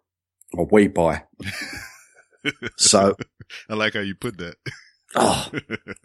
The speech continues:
Speaker 2: <laughs>
Speaker 1: he was fanatical about wrestling.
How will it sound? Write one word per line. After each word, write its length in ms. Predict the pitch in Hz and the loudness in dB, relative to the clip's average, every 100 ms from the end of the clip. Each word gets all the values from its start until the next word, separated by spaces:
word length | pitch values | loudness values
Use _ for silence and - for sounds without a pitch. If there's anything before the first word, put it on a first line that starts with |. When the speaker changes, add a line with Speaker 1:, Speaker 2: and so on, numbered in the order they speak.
| 98 | -18
Speaker 2:
<laughs> 680 | - - - - - _ - | -16 -18 -18 -18 -20 _ 6
Speaker 1:
he 100 | 151 | 8
was 260 | 143 113 | 8 4
fanatical 680 | - 127 139 135 - - 95 | 0 -2 -2 -2 -6 -6 -8
about 300 | 90 98 - | -4 -6 -2
wrestling. 480 | - - - 82 73 | -2 -2 -4 -6 -6